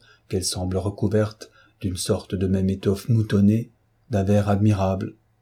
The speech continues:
Il y a, comme toujours, beaucoup de fleurs autour de nos tentes,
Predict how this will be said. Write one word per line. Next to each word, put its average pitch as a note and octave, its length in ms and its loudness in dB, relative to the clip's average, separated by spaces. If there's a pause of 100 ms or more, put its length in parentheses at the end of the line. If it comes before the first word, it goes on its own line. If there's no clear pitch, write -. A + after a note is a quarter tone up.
(1040)
Il B2+ 160 0
y C3 100 2
a, D3+ 100 0
comme B2+ 240 0
toujours, C#3+ 480 2
beaucoup C3 240 -4
de C3+ 100 0
fleurs B2 360 0
autour G#2 340 0
de G2+ 80 0
nos G2+ 160 2
tentes, G#2 500 -4